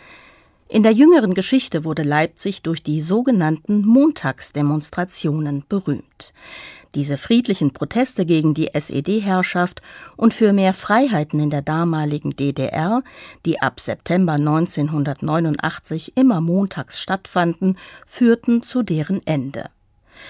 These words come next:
Doch die sächsische Stadt mit ihrer mehr als einer halben Million Einwohnerinnen und Einwohnern hat auch kulinarisch manche Spezialität zu bieten. Dazu zählen fünf klassische Speisen und Getränke,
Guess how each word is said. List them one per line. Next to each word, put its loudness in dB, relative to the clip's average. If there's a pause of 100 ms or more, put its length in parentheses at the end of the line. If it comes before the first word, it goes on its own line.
(340)
Doch 2
die 0
sächsische -2
Stadt -2
mit -4
ihrer -4
mehr 0
als -6
einer -6
halben 2
Million 0
Einwohnerinnen 2
und -8
Einwohnern 2 (400)
hat -4
auch -4
kulinarisch -2
manche -2
Spezialität -6
zu -6
bieten. -4 (600)
Dazu 2
zählen 2
fünf 0
klassische -2
Speisen 0
und -8
Getränke, 0